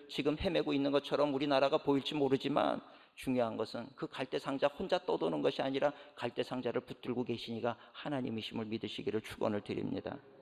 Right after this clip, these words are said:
두려워할 필요 없다는 거예요. 하나님이 먹이시고 입히실 겁니다. 오늘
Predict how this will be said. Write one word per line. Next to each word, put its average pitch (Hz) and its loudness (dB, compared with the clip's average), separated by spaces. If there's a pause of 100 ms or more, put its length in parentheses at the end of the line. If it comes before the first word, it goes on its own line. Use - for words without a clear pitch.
(280)
두려워할 120 4
필요 117 2
없다는 107 -4
거예요. 104 -6 (220)
하나님이 120 -4
먹이시고 113 -2
입히실 107 -8
겁니다. - -8 (540)
오늘 113 -4